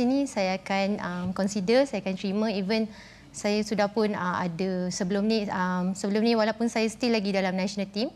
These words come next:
saya dapat, uh, offer, satu dua offer ya, uh, untuk bekerja dan juga melakukan, uh, aktiviti part time,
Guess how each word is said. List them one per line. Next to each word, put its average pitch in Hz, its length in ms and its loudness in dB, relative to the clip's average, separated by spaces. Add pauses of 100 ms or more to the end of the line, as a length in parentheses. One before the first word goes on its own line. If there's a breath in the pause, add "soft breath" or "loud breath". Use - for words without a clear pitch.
(560 loud breath)
saya 202 560 2
dapat, 185 560 0 (160)
uh, 180 320 2
offer, 214 560 2
satu 214 400 0
dua 202 160 2
offer 208 400 2
ya, 190 160 2
uh, 175 280 -2 (600 loud breath)
untuk 190 400 -2 (160)
bekerja 208 720 2
dan 180 400 0
juga 180 400 0 (160)
melakukan, 185 560 -2
uh, 175 320 -6
aktiviti 185 480 -6
part - 240 -6
time, 214 240 0